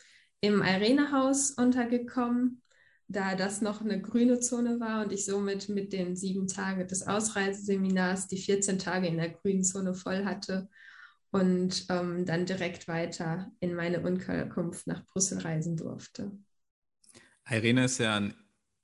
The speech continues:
Speaker 2: bietet ja einen internationalen Freiwilligendienst an, also auch, dass Menschen aus dem Ausland nach,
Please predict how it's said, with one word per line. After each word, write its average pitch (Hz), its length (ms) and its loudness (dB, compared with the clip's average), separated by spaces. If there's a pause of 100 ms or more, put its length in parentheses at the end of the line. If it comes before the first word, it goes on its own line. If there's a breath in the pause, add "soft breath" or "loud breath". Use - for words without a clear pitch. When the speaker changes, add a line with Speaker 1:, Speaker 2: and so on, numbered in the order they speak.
Speaker 2:
bietet 113 320 -2
ja 98 80 0
einen 101 100 -2
internationalen 113 680 0
Freiwilligendienst 120 840 -4
an, 117 220 -4
also 104 240 -6
auch, 104 240 -6
dass - 260 -10
Menschen 101 300 -4
aus - 160 -8
dem 110 120 -6
Ausland 107 480 -6
nach, 110 300 -8